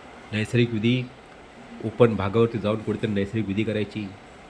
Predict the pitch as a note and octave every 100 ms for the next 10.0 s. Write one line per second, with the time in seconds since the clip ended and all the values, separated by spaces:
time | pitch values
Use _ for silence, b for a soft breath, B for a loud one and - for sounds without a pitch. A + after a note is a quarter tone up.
0 | - - - - - G2+ A#2+ A2 - A#2
1 | - - - - - - - - - -
2 | - G#2+ A2 A#2 G#2+ A#2+ G#2 E2 F2 A2+
3 | A2+ - G2 A#2+ A2 G#2+ - G2 F2+ -
4 | - - - - - G2 G#2+ C3+ C3+ A2+
5 | G#2 - F2+ E2 - - - - - -
6 | - - - - - F#2 G2 - G2+ G#2+
7 | G#2+ G2+ - G#2+ A#2+ - - - - -
8 | - - - - B2+ B2+ D#3+ - - C#3+
9 | C#3 - F#3 G3 F#3 F#3 - G2+ C3